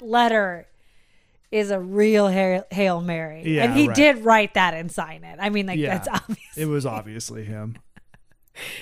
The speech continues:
Speaker 1: He just loves sending coroners letters, man.
Speaker 2: Did he ever admit to chloroforming that woman to death that we've heard about in the very first episode?
Speaker 1: No, and he didn't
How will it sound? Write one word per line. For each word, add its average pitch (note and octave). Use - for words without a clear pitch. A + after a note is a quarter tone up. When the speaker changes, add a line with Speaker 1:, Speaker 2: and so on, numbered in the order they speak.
Speaker 1:
He C#4
just E4+
loves A#3
sending G#3
coroners C4
letters, F#3
man. A3
Speaker 2:
Did F3+
he B3+
ever G#3
admit C3
to B2+
chloroforming C#3
that B2
woman B2+
to -
death B2
that A#2+
we've A#2
heard B2+
about A#2+
in A2+
the A#2
very A2+
first A#2
episode? C#3
Speaker 1:
No, C#4
and C4
he D#4+
didn't E4